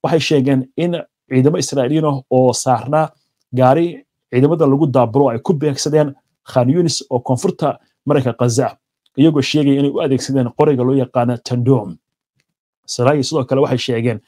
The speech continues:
in ciidamada Israa'iil weeraro culus ay kula galeen bartamaha marayka Khan Yunis, iyagoo sheegaya dhimasho iyo dhaawac inay u geysteen. Haddaba,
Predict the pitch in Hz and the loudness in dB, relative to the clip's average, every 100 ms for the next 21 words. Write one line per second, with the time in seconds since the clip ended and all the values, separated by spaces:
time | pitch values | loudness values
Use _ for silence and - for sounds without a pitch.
0 | _ _ _ _ - 151 160 143 139 151 | _ _ _ _ 0 2 2 0 2 2
1 | 147 127 127 131 156 135 - _ _ - | 0 -2 -4 0 0 0 -4 _ _ -2
2 | 123 127 190 - 135 160 - 170 - _ | 0 2 0 0 0 0 -4 -10 -16 _
3 | 127 120 - 123 123 139 156 160 - _ | -4 -2 2 0 2 2 2 -2 -10 _
4 | _ - 123 - 165 147 143 127 120 - | _ -10 -6 -2 -2 0 0 0 -2 -2
5 | 120 123 160 147 - - - 135 156 139 | 0 0 0 -2 -6 -10 0 2 2 0
6 | - 160 131 120 117 139 131 - 143 131 | 0 2 2 0 -2 -2 -2 0 -2 0
7 | 131 117 139 123 120 113 - 110 92 _ | 0 2 0 0 -2 -4 -4 -6 -6 _
8 | _ _ _ _ _ _ _ _ _ _ | _ _ _ _ _ _ _ _ _ _
9 | _ - 143 185 233 | _ -2 2 2 0